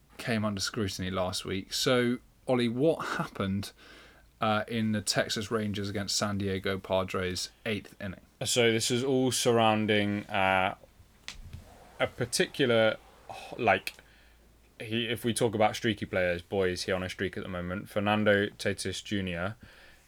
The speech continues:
Speaker 2: uh, he hit a home run last Monday off a pitch whilst up three oh and the bases were loaded. Now, to kind of explain this, the Texas Rangers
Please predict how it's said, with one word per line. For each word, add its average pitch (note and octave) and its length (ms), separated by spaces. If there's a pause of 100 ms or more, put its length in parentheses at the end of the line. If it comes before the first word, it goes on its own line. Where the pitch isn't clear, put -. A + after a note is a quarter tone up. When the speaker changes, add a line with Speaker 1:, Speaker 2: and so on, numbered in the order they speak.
(140)
Speaker 2:
uh, F#2 280
he A2+ 240
hit A#2+ 240
a A2+ 60
home B2 400
run G#2+ 420
last G2 280
Monday G2 440 (640)
off - 160
a F2+ 40
pitch - 460
whilst F#2 520 (200)
up G#2 280
three F#2+ 540
oh F2+ 240 (360)
and F#2+ 120
the F#2 60
bases F#2+ 480
were F#2 80
loaded. F2+ 400 (320)
Now, F#2+ 300 (220)
to G#2+ 100
kind G#2+ 220
of G2+ 80
explain G#2+ 540
this, G2+ 400 (460)
the G2+ 380
Texas A#2 340
Rangers A2 560